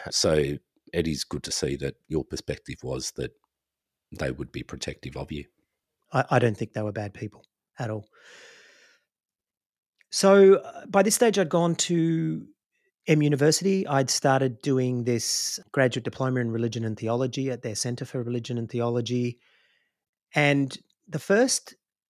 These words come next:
Speaker 2: paper I had to write was in a hermeneutic subject. And so this is a secular university.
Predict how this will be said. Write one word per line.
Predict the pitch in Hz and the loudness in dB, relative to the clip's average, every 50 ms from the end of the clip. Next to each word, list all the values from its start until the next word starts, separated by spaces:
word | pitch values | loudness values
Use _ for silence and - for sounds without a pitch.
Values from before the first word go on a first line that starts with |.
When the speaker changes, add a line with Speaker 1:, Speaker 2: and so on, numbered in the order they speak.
| _ _ - | _ _ 0
Speaker 2:
paper | - 139 143 143 - 135 | 4 4 4 4 4 2
I | 120 113 | 2 2
had | 107 123 120 - | 0 -2 -4 -4
to | - 120 | -4 -4
write | 107 113 117 120 120 107 113 135 | 0 2 2 2 2 2 0 -2
was | 147 131 113 - | -6 -6 -6 -4
in | 120 | -4
a | 117 110 | -4 -4
hermeneutic | - - 131 123 120 113 117 127 131 156 - | -2 -2 0 0 0 0 0 -2 -2 -2 -4
subject. | - - 131 113 104 110 110 120 - - - - - _ _ _ _ _ _ _ _ _ _ _ _ _ _ _ _ _ _ _ - - | -4 -2 -2 -2 -2 -2 -4 -6 -6 -8 -18 -20 -20 _ _ _ _ _ _ _ _ _ _ _ _ _ _ _ _ _ _ _ -6 -2
And | 135 120 123 120 | -2 0 0 0
so | - 139 131 | 2 2 4
this | 120 147 139 - | 4 2 2 2
is | 151 139 120 | 0 0 2
a | 131 123 120 | 2 2 2
secular | 117 - - 131 - - - 120 117 117 | 2 0 -2 -4 -4 -2 -2 -2 0 0
university. | 107 110 107 107 104 113 117 113 - 110 101 101 127 - | 0 -2 -2 -2 -2 -2 -2 -2 -2 -4 -4 -6 -8 -10